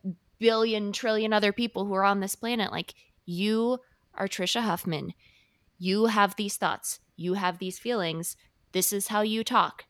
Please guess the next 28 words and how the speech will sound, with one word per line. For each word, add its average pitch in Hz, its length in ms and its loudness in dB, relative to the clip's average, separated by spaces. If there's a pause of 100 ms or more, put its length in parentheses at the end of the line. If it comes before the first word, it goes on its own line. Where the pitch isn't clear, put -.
(100)
this 165 180 -2
is 185 120 -4
how 185 120 -4
you 190 220 -2
interact. 190 680 0 (100)
And 175 220 0
it's - 220 -4
like, 165 380 -4 (920)
at 190 160 6
some 202 320 4
point, - 920 -2 (560)
the, 180 720 -2 (880)
it's - 200 -4
like, 233 240 2
if 247 140 2
you're 240 140 2
good 247 280 2
for 247 280 0
everyone, 202 560 2
then 202 160 0
you're 185 160 0
great 170 360 -6
for 170 200 -8
no 175 180 -8
one. - 340 -10 (100)
If 175 280 0
you 196 460 0 (340)
please 226 540 0